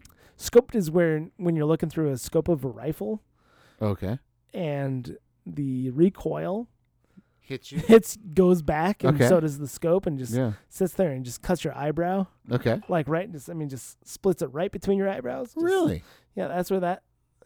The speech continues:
Speaker 2: Oh.
Speaker 1: that line wasn't there before.
Speaker 2: Oh, okay.
Speaker 1: And now I've got it,
Speaker 2: Look
Speaker 1: like,
Speaker 2: at that.
Speaker 1: I look more frowny
Speaker 2: Uh-huh.
Speaker 1: than I did before.
Speaker 2: Interesting.
Speaker 1: J-, uh, right.
Speaker 2: That bleed a lot?
Speaker 1: Oh, yeah, blood. I never told my parents, though. That's the <laughs>
Speaker 2: You never told your
Speaker 1: Yeah,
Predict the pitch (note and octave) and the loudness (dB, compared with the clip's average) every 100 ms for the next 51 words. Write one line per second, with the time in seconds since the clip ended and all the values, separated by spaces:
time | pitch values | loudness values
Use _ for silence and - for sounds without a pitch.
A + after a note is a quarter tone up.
0 | _ _ _ F4 G#3+ B3 A3+ A#3 A3+ G#3+ | _ _ _ 0 4 4 6 6 8 8
1 | G#3 G3 F#3 C4+ E3 C#3+ B2+ G#2 G2+ F2+ | 8 6 6 6 4 0 -4 -4 -10 -4
2 | E4 F4+ D#4 - B2+ E4+ E4 F#3 F#3 G3+ | -2 0 -2 -2 0 0 2 4 4 4
3 | A3 F#3+ G#3+ G3 D#4+ F#3 - F4+ D4+ - | 2 2 2 4 4 4 4 2 2 -2
4 | - - _ - F#3+ G3 A3+ G#3+ G#3 G#3+ | -12 -20 _ 4 6 8 6 6 4 2
5 | - - G#3+ A3+ A3 F3 C#3+ A#2+ A2+ _ | 0 -4 0 4 4 4 2 -4 -8 _
6 | D#3+ C3+ C#3 E3+ _ _ - E3 E3+ E3 | -2 2 2 0 _ _ -8 2 2 4
7 | D#3 E3+ F3+ C#3 C3 - F3 - - C#4 | 2 2 2 2 -2 -2 -4 -4 -4 -2
8 | - - - D#2+ - - A#3+ G#3+ F#3 D3 | -2 -4 -4 -6 -6 -8 -2 2 6 6
9 | A#2 C3+ C#3 C#3+ E3+ A#3 - _ _ _ | 6 4 4 4 2 0 -10 _ _ _
10 | _ _ _ - _ _ _ - A4+ C#4 | _ _ _ -20 _ _ _ 6 8 8
11 | C#3 C#3 C3+ A#2 A#2+ A#2 _ _ _ - | 4 -2 -4 -6 -10 -12 _ _ _ 0
12 | F3+ F#3+ G3 G#3 G3+ F3 E3 D3 C#3+ D3+ | 4 6 6 4 2 -2 -4 -6 -8 -10
13 | F#3 F#3 - G3+ _ _ _ A#2+ D3+ C#3+ | -6 -2 4 4 _ _ _ 0 6 8
14 | D3+ D3+ - D#4+ D#4 | 8 12 12 12 8